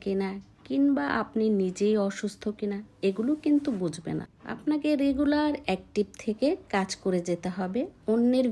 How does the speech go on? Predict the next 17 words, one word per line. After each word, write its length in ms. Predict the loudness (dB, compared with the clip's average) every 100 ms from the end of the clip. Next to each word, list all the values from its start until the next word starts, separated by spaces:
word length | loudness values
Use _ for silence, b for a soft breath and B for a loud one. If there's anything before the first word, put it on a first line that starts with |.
| 2
ভিডিও 300 | 2 4 2 2
দেখতে 240 | -2 -2 -2
হবে, 200 | 0 2 0 -4 -8 -4
অন্যের 340 | 0 2 0 -2
ভিডিওতে 480 | -4 -4 -4 -4 -4 -4 -2
যে 100 | -4 -4 -6
সুন্দর 420 | 0 2 4 2 0 0
ভিডিও 280 | 0 0 0 0
রিলেটেড 420 | -2 -2 -2 -6 -4 -4
কমেন্ট 340 | -2 -2 -6 -8
করতে 280 | -8 -8 -8 -8
হবে, 240 | -8 -10 -12 B B B -2
তাহলেই 500 | -2 0 0 0 2 0
আপনার 340 | -2 -2 -2 -4 -8 B B B -4
যত 220 | -2 -2 -2 -4
রকমের 480 | -4 -4 -4 -2 -4 -8 _ -8
Facebook-এর 680 | -4 -4 -6 -8 -4 -4